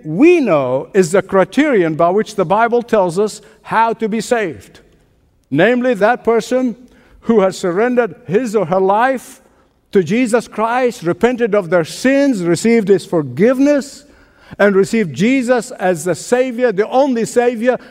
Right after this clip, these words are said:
and Lord of their life, will make it to heaven. That's all I know.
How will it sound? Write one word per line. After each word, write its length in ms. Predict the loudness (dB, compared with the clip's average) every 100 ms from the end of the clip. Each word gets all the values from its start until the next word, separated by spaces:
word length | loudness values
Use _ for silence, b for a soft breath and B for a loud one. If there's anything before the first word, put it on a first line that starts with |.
| -4
and 280 | -2 0 2
Lord 380 | 4 4 2
of 240 | 0 -2 2
their 160 | 2
life, 640 | 2 2 0 0 -2 -6 -20 b b
will 200 | 0 2
make 260 | 4 2 2
it 140 | 0
to 80 | 0
heaven. 420 | 0 0 -2 -6 -12 _ _ _ _ _ _
That's 240 | -2 -2 0
all 220 | 0 2
I 120 | 0
know. 400 | 0 -4 -4 -10